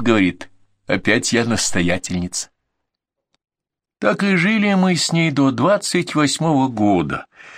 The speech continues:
И тут снится мне святитель Филипп на небе.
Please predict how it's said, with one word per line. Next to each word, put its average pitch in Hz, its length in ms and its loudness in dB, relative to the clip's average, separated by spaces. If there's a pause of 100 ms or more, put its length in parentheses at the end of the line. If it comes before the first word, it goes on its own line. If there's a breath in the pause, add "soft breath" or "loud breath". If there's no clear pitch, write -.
(460 loud breath)
И 139 120 2
тут 180 200 0
снится 202 560 -2
мне 185 220 2
святитель 170 760 -2
Филипп 127 580 -2 (840)
на 90 120 -2
небе. 73 360 -4